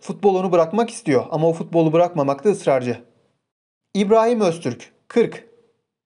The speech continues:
Kırk yaş üstü futbolculara ligimizden bir örnekle devam ediyoruz. Ligimizde yıllara meydan okuyan futbolcu denince aklımıza genelde Atiba gelir, normaldir. Ancak Atiba henüz kırk yaşında değil. Ligimizin aktif olarak en yaşlı futbolcusu olan İbrahim Öztürk Altay forması giyiyor.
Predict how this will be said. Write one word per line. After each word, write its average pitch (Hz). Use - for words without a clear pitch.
Kırk 214
yaş 226
üstü 214
futbolculara 202
ligimizden 185
bir 185
örnekle 165
devam 123
ediyoruz. 120
Ligimizde 160
yıllara 160
meydan 156
okuyan 185
futbolcu 170
denince 202
aklımıza 202
genelde 202
Atiba 202
gelir, 214
normaldir. 151
Ancak 156
Atiba 170
henüz 165
kırk 202
yaşında 175
değil. 131
Ligimizin 185
aktif 208
olarak 214
en 208
yaşlı 208
futbolcusu 190
olan 196
İbrahim 180
Öztürk 202
Altay 165
forması 127
giyiyor. 120